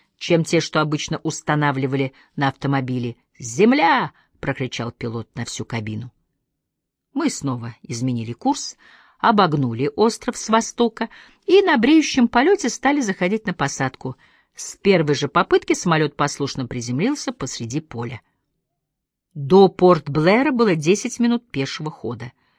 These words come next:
Летчик взял свои вещи и отправился с нами. Он знал одну маленькую гостиницу, где мы могли поселиться. На морскую прогулку нам отводилось время до конца дня.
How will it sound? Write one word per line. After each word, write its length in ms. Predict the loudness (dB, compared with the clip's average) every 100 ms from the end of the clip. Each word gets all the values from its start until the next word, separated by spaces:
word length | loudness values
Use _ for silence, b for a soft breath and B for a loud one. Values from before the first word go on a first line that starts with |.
| _ _ _
Летчик 420 | 4 4 4 -2
взял 300 | -4 0 0
свои 280 | 0 -4 -2
вещи 300 | 0 -2 -2
и 40 | -6
отправился 540 | -4 -4 -2 -4 -8
с 140 | -8
нами. 320 | -6 -6 -8 -12 _ _ _ _ _
Он 160 | -4 -2
знал 320 | 0 0 2
одну 200 | 2 4
маленькую 420 | 6 6 2 0
гостиницу, 680 | 0 0 0 -2 -2 -4 -6 b b b b -8
где 240 | 0 4
мы 140 | 4
могли 300 | 4 2 0
поселиться. 720 | -4 -6 -6 -8 -8 -12 -16 -18 _ _ _ _ _
На 120 | 2
морскую 440 | 4 4 2 2 4
прогулку 520 | 4 4 6 6 6
нам 220 | 4 4
отводилось 520 | 4 0 2 0 0
время 280 | 0 2 2
до 80 | 0
конца 440 | 0 -2 -2 -4
дня. 420 | -4 -4 -4 -6